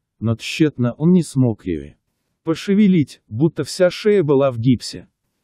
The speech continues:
Я, кажется, слышу её мысли, её желания». Это что, похмельные галлюцинации? И опять голос Наты. «Не люблю Яна, надоел.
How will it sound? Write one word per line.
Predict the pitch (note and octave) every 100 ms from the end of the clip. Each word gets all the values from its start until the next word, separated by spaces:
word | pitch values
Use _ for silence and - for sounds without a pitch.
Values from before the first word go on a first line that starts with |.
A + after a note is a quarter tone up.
| _
Я, | - G#2 D3 E3
кажется, | - C#3 A2 G2+ - G2
слышу | - - C3 D3 A2
её | F2 E2 F2
мысли, | F#2+ A#2+ - F2+ F2 - _
её | F2+ F#2+ G#2 B2
желания». | G#2 G2 F#2 D#2+ D2+ D#2 E2 _ _ _ _ _ _ _ _
Это | B2+ B2 A#2+
что, | - A3+
похмельные | - C#3 - B2+ A#2+ A2+ G#2
галлюцинации? | G#2+ G#2+ - B2 D3 F3 - G2 E2+ _ _ _ _ _ _ _ _ _ _
И | A2+
опять | A#2+ - D3+ D3
голос | G#2 G#2+ C3+ C3+ -
Наты. | G#2 F#2+ E2+ - F2 _ _ _ _
«Не | D#3 G#3
люблю | A3 D3+ C3+
Яна, | B2+ A#2+ C3+ B2 A2 -
надоел. | G#2 A2+ A2+ G#2+ A2 F#2